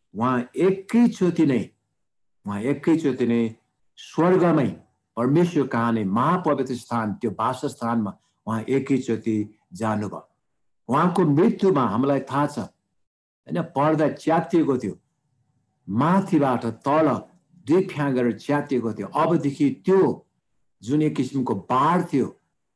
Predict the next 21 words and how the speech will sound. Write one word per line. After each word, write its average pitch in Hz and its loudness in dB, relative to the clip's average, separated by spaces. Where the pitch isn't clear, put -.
छेकिराखिएको 160 2
थियो, 113 -4
अबदेखि 120 0
खुल्ला 160 2
भएको 110 -2
छ। - -10
अब 143 0
हामी 139 2
सबैजना 202 2
नै 143 2
पुजारीहरू 131 0
हौँ। 87 -8
राजकीय 143 0
पुजारीको 139 0
रूपमा 123 0
हामीलाई 117 0
परमेश्वरले 120 0
अब 98 -10
ख्रिस्ट 160 0
येशूको 123 -2
मार्फतबाट 120 -2